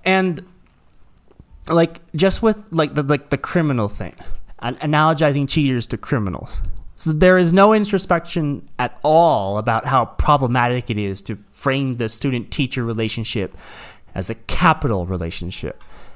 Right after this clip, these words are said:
you know, a consumer relationship, however you wanna call it. So not only is the student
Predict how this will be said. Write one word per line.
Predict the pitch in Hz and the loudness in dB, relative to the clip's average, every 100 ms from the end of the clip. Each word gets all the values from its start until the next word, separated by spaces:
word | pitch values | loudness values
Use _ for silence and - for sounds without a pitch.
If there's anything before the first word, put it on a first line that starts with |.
| - | -10
you | 113 | -6
know, | 98 | -4
a | 113 | -4
consumer | - 135 123 - 185 170 135 | -4 -4 -4 0 2 2 0
relationship, | 107 92 87 - 78 - 78 | -2 -4 -4 -4 -6 -8 -8
however | 117 107 101 | -4 -4 -2
you | 101 | -2
wanna | 90 87 92 | -4 -6 -8
call | - 76 | -6 -6
it. | - - - - - - - - - | -8 -18 -18 -18 -18 -18 -18 -16 -6
So | - | 0
not | 208 220 | 4 6
only | 226 220 | 6 4
is | 196 196 | 2 2
the | 151 143 | 0 0
student | - 185 175 165 | 0 2 2 0